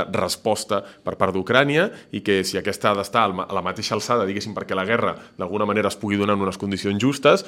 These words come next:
aleshores algú haurà d'ajudar, algú haurà d'ajudar a Ucrània, no? Em, clar, quin és el problema?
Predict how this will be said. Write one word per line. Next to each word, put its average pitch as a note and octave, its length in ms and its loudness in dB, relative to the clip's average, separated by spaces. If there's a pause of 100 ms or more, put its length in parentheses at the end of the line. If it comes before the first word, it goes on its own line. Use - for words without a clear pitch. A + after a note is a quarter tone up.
(160)
aleshores F#2 400 2
algú F#2+ 240 0
haurà F#2 240 2
d'ajudar, D#2+ 300 -8 (180)
algú F2 320 -6
haurà D#2 160 -8
d'ajudar D#2 320 -10
a - 240 -12
Ucrània, F2+ 400 -10
no? D#3 140 -10 (520)
Em, F#2 840 2 (220)
clar, C3 260 6
quin C#3+ 140 4
és E3 80 6
el C#3+ 80 4
problema? G#2 340 4